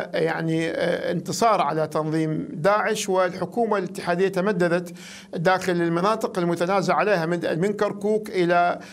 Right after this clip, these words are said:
سهل نينوى، باعتبارها كانت تدار من قبل إقليم كردستان، بدأت تدار من قبل الحكومة الاتحادية. الآن يجري الحوار على أنه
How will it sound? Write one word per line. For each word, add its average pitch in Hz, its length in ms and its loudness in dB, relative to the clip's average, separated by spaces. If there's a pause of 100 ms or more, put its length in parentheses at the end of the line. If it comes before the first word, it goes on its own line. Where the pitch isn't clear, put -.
(140)
سهل 175 380 2
نينوى، 190 360 2
باعتبارها 170 540 0
كانت 175 400 0
تدار 190 280 4
من 165 100 -6
قبل 165 400 0 (100)
إقليم 165 240 -2
كردستان، 165 520 -2
بدأت 196 360 0
تدار 196 300 4
من 160 100 -4
قبل 170 360 0 (360)
الحكومة 170 480 0
الاتحادية. 170 680 0
الآن 240 460 0
يجري 208 240 2
الحوار 190 580 2
على 170 240 2
أنه 170 360 0